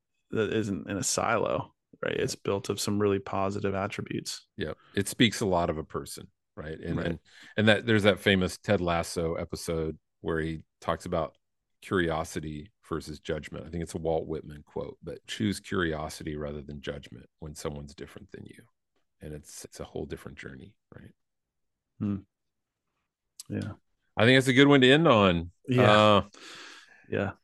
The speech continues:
Speaker 2: hey, thank you for hanging with us this year. Thank you for hanging with us through this episode. Sean and I have talked a lot about what we wanna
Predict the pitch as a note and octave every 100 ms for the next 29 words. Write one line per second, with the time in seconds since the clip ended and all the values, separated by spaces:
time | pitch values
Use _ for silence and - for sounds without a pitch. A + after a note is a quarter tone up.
0 | _ _ - C3+ A#2 C#3+ D#3+ F#3+ F3 E3
1 | E3 E3 D#3+ D#3+ D#3 B2+ A#2+ G#2+ A#2+ D3
2 | E3+ F3 D#3+ C3 C3 D#3 D3 C3 A#2+ B2
3 | B2+ A#2+ B2 B2+ A#2 A#2+ A2 G2+ A#2 A#2
4 | C3+ - C#3+ C#3 C#3 C#3 - - B2 A#2
5 | A#2+ A2+ G#2+ A2 G#2+ G2 - A2 G#2+ -
6 | G2 F#2 G2+ G2+ G2+ G2+ G2 G2+ F#2+ G2
7 | G2 F#2